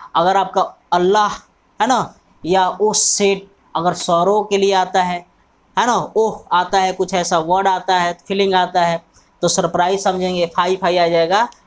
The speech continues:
उसमें क्या समझेंगे आप? कंटेम्प्ट समझेंगे। कंटेम्प्ट का मतलब होता है घृणा। जैसे मान लीजिए कि एग्जांपल मैं बता रहा हूँ,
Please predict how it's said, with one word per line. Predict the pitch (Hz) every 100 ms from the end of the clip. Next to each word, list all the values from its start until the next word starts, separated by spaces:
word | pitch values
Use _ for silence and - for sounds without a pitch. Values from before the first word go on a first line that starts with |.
| _
उसमें | 160 180 190
क्या | 202 196
समझेंगे | 196 190 196 202 240 262 _ _
आप? | 147 151
कंटेम्प्ट | - 175 175 196 190
समझेंगे। | 185 160 143 147 160
कंटेम्प्ट | 190 190 208 240 196
का | 202
मतलब | 190 180 185
होता | 180 220
है | 220
घृणा। | 165 165 135 110 - _ -
जैसे | 190 240
मान | 226 220
लीजिए | 226 220
कि | 214
एग्जांपल | 180 190 185 214
मैं | 208 190
बता | 185 185
रहा | 180 165
हूँ, | 139 143